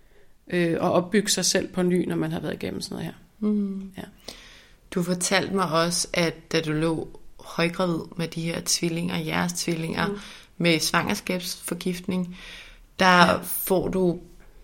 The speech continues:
Speaker 2: på en eller anden måde at vide af bagveje,
Speaker 1: Mm, ja.
Speaker 2: at han ser en anden.
Speaker 1: Ja.
Speaker 2: Kan du ikke fortælle lidt om det, og om hvad
Speaker 1: Jo.
Speaker 2: du tænker i den situation?
Speaker 1: Jo. Ja, ja, altså, ja,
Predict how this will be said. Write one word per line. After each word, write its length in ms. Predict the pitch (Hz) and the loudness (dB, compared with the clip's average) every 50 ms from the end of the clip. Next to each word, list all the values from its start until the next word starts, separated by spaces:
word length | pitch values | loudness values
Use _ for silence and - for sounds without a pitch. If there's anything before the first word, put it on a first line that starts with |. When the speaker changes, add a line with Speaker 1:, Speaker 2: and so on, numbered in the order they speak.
| - - | -10 -2
Speaker 2:
på 100 | - 185 | 0 2
en 160 | 190 185 175 | 4 4 6
eller 100 | 175 180 | 6 6
anden 140 | 180 175 175 | 6 6 6
måde 240 | 170 175 180 - 180 | 6 6 4 2 2
at 200 | - 175 175 160 | 0 0 0 2
vide 460 | 170 175 175 180 190 202 208 220 214 214 - - - - - - - _ - | 4 4 4 6 6 6 6 4 4 0 -8 -16 -18 -20 -20 -20 -20 _ 0
af 180 | - 170 170 170 | 2 2 4 6
bagveje, 640 | 170 156 151 156 165 175 185 180 170 165 165 165 170 | 8 10 10 10 10 8 8 8 8 8 8 4 2
Speaker 1:
Mm, 60 | - - | 0 2
ja. 60 | - | 2
Speaker 2:
at 80 | 170 175 | 2 2
han 340 | 170 165 180 170 165 165 156 - - - - _ _ _ _ _ | 2 2 2 2 2 0 -4 -8 -14 -20 -20 _ _ _ _ _
ser 280 | - - - - 214 - | -8 -2 2 2 2 2
en 120 | - 190 | 2 0
anden. 420 | - - 160 151 170 202 220 233 240 - - - | 0 0 0 2 2 2 2 0 -2 -6 -6 -2
Speaker 1:
Ja. 140 | 190 185 - - - - - - _ _ _ _ _ _ _ _ _ _ _ _ - - 156 - - - | -2 -2 -2 -4 -10 -18 -20 -20 _ _ _ _ _ _ _ _ _ _ _ _ -14 -14 -14 -12 -6 -4
Speaker 2:
Kan 100 | - 202 | 0 4
du 60 | 202 208 | 4 4
ikke 120 | 214 208 | 4 2
fortælle 340 | - 208 - - 220 208 202 | -2 -2 0 0 2 2 2
lidt 120 | 190 180 | 2 2
om 140 | 185 185 180 | 2 0 2
det, 280 | 180 185 185 196 196 190 | 2 4 4 4 4 4
og 160 | 185 170 165 175 170 | 4 4 4 4 4
om 220 | - - 175 170 | 4 4 4 4
hvad 280 | 160 - - 175 180 180 180 180 - | 2 2 4 4 4 4 4 0 -6
Speaker 1:
Jo. 100 | 185 180 | -4 0
Speaker 2:
du 140 | 180 175 175 175 | 0 0 2 4
tænker 440 | - - - 185 175 165 170 - 214 | 4 4 6 4 2 0 2 0 0
i 80 | 185 | 0
den 220 | 170 170 165 170 170 | 0 0 -2 -2 -2
situation? 640 | - - 170 170 156 156 151 - 180 180 175 - - - - | -6 -6 -6 -8 -8 -8 -6 -4 -4 -4 -4 -6 -10 -8 -4
Speaker 1:
Jo. 160 | 180 180 - 180 - - - _ - - - - - - - - - - - - - _ _ _ - _ - - - - _ _ _ - | -4 -4 -4 -6 -12 -18 -20 _ -20 -20 -20 -20 -20 -20 -20 -20 -20 -20 -20 -20 -20 _ _ _ -20 _ -20 -20 -20 -20 _ _ _ -6
Ja, 160 | 151 120 104 - - - - - | -4 -2 -2 -4 -6 -12 -10 -4
ja, 220 | - 185 180 - - - | 0 0 0 0 -2 -4
altså, 480 | - 170 170 - 175 175 175 175 175 170 160 147 143 - - - - _ _ _ _ _ _ _ _ _ _ _ _ _ _ _ _ _ _ _ _ _ _ _ _ _ _ _ _ _ _ - - | -4 -4 -4 -2 -4 -4 -4 -4 -4 -6 -8 -10 -12 -18 -20 -20 -20 _ _ _ _ _ _ _ _ _ _ _ _ _ _ _ _ _ _ _ _ _ _ _ _ _ _ _ _ _ _ -10 -6
ja, 160 | 180 180 - | -6 -4 -4